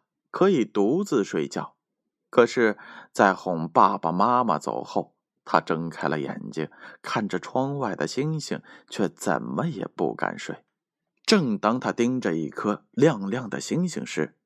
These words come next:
那星星变得越来越大，这可把他吓坏了。他捂住了头，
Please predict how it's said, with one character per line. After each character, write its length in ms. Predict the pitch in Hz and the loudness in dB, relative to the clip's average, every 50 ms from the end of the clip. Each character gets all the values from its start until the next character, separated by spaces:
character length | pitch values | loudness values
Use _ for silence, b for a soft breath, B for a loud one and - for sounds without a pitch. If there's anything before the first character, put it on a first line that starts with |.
| _ _ b b b b b b b | _ _ b b b b b b b
那 160 | - 220 214 | 4 4 4
星 340 | 175 160 - 220 214 214 214 | 4 2 2 2 4 4 4
星 220 | 202 - 127 117 b b b b b _ - | 4 2 2 0 b b b b b _ 2
变 260 | 196 175 139 110 92 | 4 4 2 0 2
得 160 | - 98 101 | 2 4 4
越 580 | 101 110 139 196 247 254 220 170 113 92 92 85 | 4 2 0 0 0 0 0 -2 -2 0 0 2
来 320 | 87 90 87 82 85 85 | 4 4 4 4 2 0
越 360 | 95 107 107 107 92 58 62 | 0 0 0 0 -2 -2 -4
大， 260 | - - - - - _ _ _ _ _ _ _ _ _ _ _ _ _ _ _ _ _ - | -4 -4 -6 -6 -6 _ _ _ _ _ _ _ _ _ _ _ _ _ _ _ _ _ 4
这 320 | - 285 262 180 120 104 | 4 4 4 4 0 -4
可 200 | - - - 107 | -8 -2 -2 2
把 120 | - 95 | 2 2
他 100 | - - | 2 2
吓 260 | 80 - - 101 65 - | -6 0 4 4 4 4
坏 300 | - - 92 92 69 50 | 2 0 0 0 0 0
了。 220 | - - - _ _ _ _ _ _ _ _ _ _ _ - - | -2 -8 -12 _ _ _ _ _ _ _ _ _ _ _ -2 2
他 120 | 123 120 | 4 4
捂 240 | 120 113 101 92 90 | 6 4 2 0 -2
住 120 | 87 - 120 | -2 -2 -2
了 120 | 104 95 | -2 -2
头， 360 | - - 90 87 95 131 151 | -2 -2 0 2 4 2 2